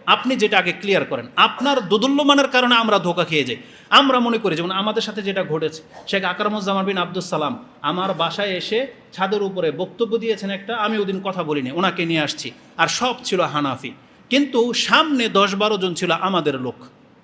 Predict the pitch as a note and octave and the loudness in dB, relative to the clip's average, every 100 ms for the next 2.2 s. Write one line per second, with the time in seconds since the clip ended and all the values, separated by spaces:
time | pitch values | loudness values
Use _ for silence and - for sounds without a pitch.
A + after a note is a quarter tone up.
0 | _ D#3 F3+ E3 D3 C3+ C#3 B2 A#2+ - | _ 4 4 4 0 -2 -4 -4 -8 -20
1 | - - D3 C3+ C#3 G3 E3 D3+ C#3+ D3+ | -20 -8 -2 0 0 0 0 -2 -4 -2
2 | D#3 B2 | -2 -4